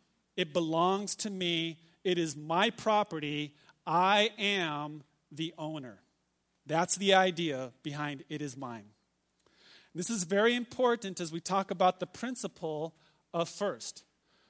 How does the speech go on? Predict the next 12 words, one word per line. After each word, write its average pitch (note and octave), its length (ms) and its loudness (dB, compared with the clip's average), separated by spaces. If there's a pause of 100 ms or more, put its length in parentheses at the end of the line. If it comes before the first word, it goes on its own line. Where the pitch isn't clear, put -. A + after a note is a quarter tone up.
(480)
Reading A3+ 320 2
on G3+ 320 4
in F#3 160 -4
verse F3+ 240 0
twelve, B2+ 640 -6 (640)
"You F#3 160 -4
shall F#3+ 240 2
set G#3 260 4
apart A3 440 0
to G#3+ 100 -4
the G3+ 80 -2
Lord D#3+ 540 -2